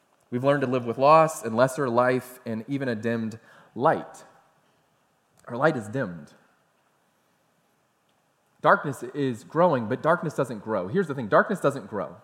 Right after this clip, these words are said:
Darkness only shows up where light recedes.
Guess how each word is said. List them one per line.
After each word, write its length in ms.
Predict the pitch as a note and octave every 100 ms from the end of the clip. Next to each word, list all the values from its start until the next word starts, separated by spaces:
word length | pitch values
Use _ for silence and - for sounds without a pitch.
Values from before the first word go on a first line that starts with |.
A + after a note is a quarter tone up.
| _ _ _ _ _ _ _ _
Darkness 360 | D#3+ F#3+ F3 D#3
only 260 | E3+ G3
shows 300 | F3 E3+ C#3+
up 260 | C#3 C3+ B2
where 160 | A#2+
light 240 | A#2 C3 C3 - - -
recedes. 560 | A2 - G#2+ D#2+ -